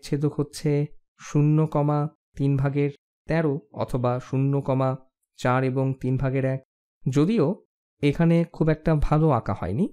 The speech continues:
কিন্তু খেয়াল করলে এখানে ব্যাপারটি বোঝা যাবে। আর আমাদের ঢাল ছিল ঋণাত্মক তিন ভাগের পাঁচ এটা, আর ঋণাত্মক এক এবং তিন ভাগের দুই একই কথা। এখানে আমরা দেখতে পাচ্ছি ঢালটি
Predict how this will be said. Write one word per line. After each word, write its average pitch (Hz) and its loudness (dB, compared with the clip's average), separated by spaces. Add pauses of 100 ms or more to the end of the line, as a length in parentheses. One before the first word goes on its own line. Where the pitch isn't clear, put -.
(240)
কিন্তু 123 -4
খেয়াল 147 0
করলে 156 0 (160)
এখানে 139 -2
ব্যাপারটি 120 -2
বোঝা 113 -2
যাবে। 78 -8 (480)
আর 123 0
আমাদের 127 0
ঢাল 143 0
ছিল 143 -6 (420)
ঋণাত্মক 135 0 (340)
তিন 139 0
ভাগের 143 0
পাঁচ 143 0 (360)
এটা, 131 -2 (540)
আর 113 -2 (340)
ঋণাত্মক 131 -2 (240)
এক 127 -2
এবং 143 0
তিন 139 -2
ভাগের 135 0 (340)
দুই 131 -2 (340)
একই 110 -6
কথা। 135 -2 (460)
এখানে 151 2
আমরা 156 4
দেখতে 139 0
পাচ্ছি - -4 (380)
ঢালটি 135 2